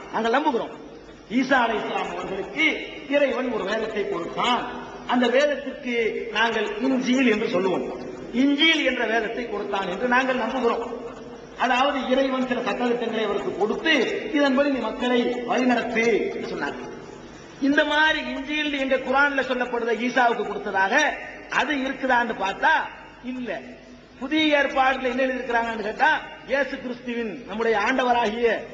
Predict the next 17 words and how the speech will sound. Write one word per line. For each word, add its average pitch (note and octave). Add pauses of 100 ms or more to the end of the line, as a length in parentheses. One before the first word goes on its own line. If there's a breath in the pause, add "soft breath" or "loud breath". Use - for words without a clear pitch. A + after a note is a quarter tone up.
(840)
புதிய A#3
ஏற்பாடு G#3
ஆரம்பத்தவங்க, E3+ (2750)
நம்முடைய C4+
கர்த்தரும், B3 (140)
கர்த்தர் B3
இல்லைன்றாரு, B3 (760)
நான் G3
கர்த்தர்னு B3+
இயேசு C4
செல்-, A#3+
சொல்லலேன்றாரு, B3+
கர்த்தர் A3+
நீங்க A#3
சொல்லப்படுது. G3+ (440)
நம்முடைய C#4
கர்த்தரும், A#3